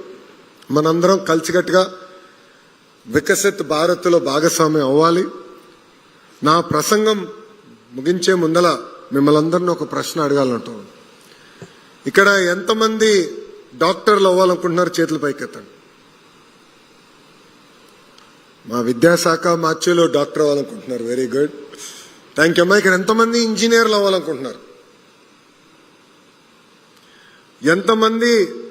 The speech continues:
ఇక్కడ ఐఏఎస్, ఐపీఎస్ ఆఫీసర్లు అవ్వాలనుకుంటున్నారు? అబ్బో, మీరే ఎక్కున్నారు. ఓకే, చేతులు కింద దించండి.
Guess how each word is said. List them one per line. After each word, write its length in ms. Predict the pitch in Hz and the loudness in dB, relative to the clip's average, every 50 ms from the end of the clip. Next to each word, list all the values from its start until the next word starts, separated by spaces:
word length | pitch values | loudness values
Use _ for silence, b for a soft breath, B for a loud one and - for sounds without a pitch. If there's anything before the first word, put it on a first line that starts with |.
| - - - | -18 -16 -12
ఇక్కడ 220 | 147 139 190 190 190 | -6 -2 0 2 2
ఐఏఎస్, 540 | 185 175 175 196 220 220 233 233 226 - | 4 4 4 6 6 6 4 2 0 0
ఐపీఎస్ 420 | 202 202 220 214 208 233 220 220 226 | 0 0 0 0 2 2 2 2 2
ఆఫీసర్లు 360 | 220 214 220 - 214 196 190 | -2 -2 0 -2 0 0 2
అవ్వాలనుకుంటున్నారు? 560 | 185 180 175 165 147 131 147 127 127 123 107 - - - - - _ _ _ _ _ _ _ _ _ _ _ _ _ _ - | 2 2 0 0 -2 -4 -8 -8 -8 -12 -12 -14 -18 -20 -20 -20 _ _ _ _ _ _ _ _ _ _ _ _ _ _ -20
అబ్బో, 320 | 123 98 123 151 143 113 - - - - - - - - - _ _ _ _ _ _ - - _ _ _ _ _ _ _ _ _ _ _ _ _ _ _ _ _ _ _ _ _ _ _ _ _ _ _ _ _ _ _ _ _ _ _ _ _ - | -14 -6 -4 -2 -2 -4 -6 -14 -20 -20 -20 -20 -20 -20 -20 _ _ _ _ _ _ -20 -20 _ _ _ _ _ _ _ _ _ _ _ _ _ _ _ _ _ _ _ _ _ _ _ _ _ _ _ _ _ _ _ _ _ _ _ _ _ -14
మీరే 220 | 120 120 135 151 170 | -8 -4 -2 -2 -2
ఎక్కున్నారు. 380 | 165 - 156 156 151 143 127 | -2 -2 -2 -2 -2 -2 -4
ఓకే, 140 | 127 123 139 | -4 -4 -6
చేతులు 400 | 127 - - - - 180 160 165 | -6 -6 -8 -2 -2 0 0 2
కింద 120 | 170 170 151 | 0 -2 -2
దించండి. 400 | 143 131 123 107 - 110 98 | -2 -6 -8 -10 -12 -16 -18